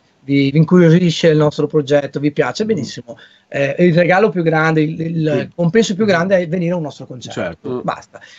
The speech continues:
Speaker 1: Perché, eh, per noi è, è lo spazio in cui, oltre alle radio, riusciamo
Speaker 2: Mm.
Speaker 1: a, a far sentire la nostra musica anche in una dimensione più strutturata, ma soprattutto è uno spazio in cui,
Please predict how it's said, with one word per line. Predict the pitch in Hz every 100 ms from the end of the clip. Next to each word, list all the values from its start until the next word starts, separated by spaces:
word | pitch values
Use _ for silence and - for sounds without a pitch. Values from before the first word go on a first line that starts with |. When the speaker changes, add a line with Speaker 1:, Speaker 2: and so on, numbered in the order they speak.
| _
Speaker 1:
Perché, | 165 156 208 196
eh, | - 117 - -
per | 160
noi | 151 214 254
è, | 233 147 147 151
è | 139 139
lo | 139
spazio | - 143 139 -
in | 175
cui, | - 143 156
oltre | 139 139
alle | 135 135
radio, | 127 147
riusciamo | 151 131 131 147 156
Speaker 2:
Mm. | - - -
Speaker 1:
a, | 120 139 156 123
a | 120
far | 135
sentire | - 127 147
la |
nostra | 143 -
musica | 139 190 226 165
anche | 147
in | 151
una | 139
dimensione | 131 127 123 - 139 143 139 _ _
più | 143
strutturata, | - 147 - 147 117 147 240
ma | 185
soprattutto | 156 185 220 - - 208
è |
uno | 165 190
spazio | - 135 -
in | 170
cui, | 147 170